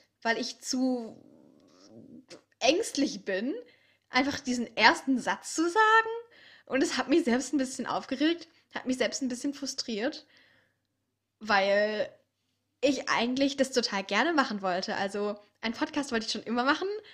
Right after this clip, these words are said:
und ja, es hat sich dann auch sozusagen ausgezahlt. Es macht mir jetzt auch mega viel Spaß, immer noch.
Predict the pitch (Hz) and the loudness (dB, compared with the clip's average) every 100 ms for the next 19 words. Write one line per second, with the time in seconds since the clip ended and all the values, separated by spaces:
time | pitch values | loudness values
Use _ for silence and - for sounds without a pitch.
0 | - - - _ _ 262 269 269 262 - | -20 -20 -20 _ _ 6 6 4 0 -6
1 | - _ _ 247 208 214 247 233 226 202 | -16 _ _ 0 2 0 -2 -4 -2 -2
2 | 185 214 - 220 214 202 - 240 254 240 | -2 -4 -8 -6 -4 -4 -2 -4 -4 -8
3 | - 202 180 202 - 220 220 220 185 190 | -6 -6 -6 -6 -8 -6 -4 -4 -4 -4
4 | 226 220 202 - 214 - 196 196 - 226 | 0 0 0 -2 -6 -2 -2 -2 -4 -4
5 | 208 190 226 | -4 -4 -4